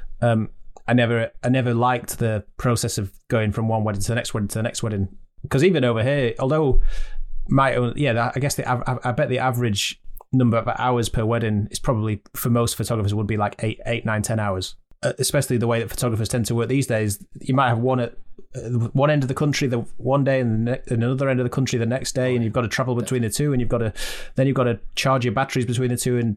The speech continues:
Speaker 1: check your memory cards between the two.
Speaker 2: Memory
Speaker 1: And
Speaker 2: cards.
Speaker 1: Yeah.
Speaker 2: Oh my God. <laughs>
Speaker 1: Yeah. Um, so I'm gonna rewind back a tiny bit to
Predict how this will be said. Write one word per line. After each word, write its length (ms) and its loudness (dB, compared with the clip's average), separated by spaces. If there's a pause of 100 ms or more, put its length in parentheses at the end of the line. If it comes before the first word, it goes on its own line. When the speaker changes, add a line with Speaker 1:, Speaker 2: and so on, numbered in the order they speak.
(120)
Speaker 1:
check 220 -2
your 80 4
memory 200 2
cards 280 0
between 180 0
the 80 -2
two. 120 2
Speaker 2:
Memory 160 4
Speaker 1:
And 80 -4
Speaker 2:
cards. 380 0
Speaker 1:
Yeah. 200 4
Speaker 2:
Oh 60 -10
my 100 -14
God. 400 -10
<laughs> 40 -10 (800)
Speaker 1:
Yeah. 240 6 (500)
Um, 340 2 (360)
so 180 4
I'm 60 6
gonna 160 4
rewind 400 4
back 200 -2 (140)
a 80 0
tiny 280 0
bit 180 0
to 160 0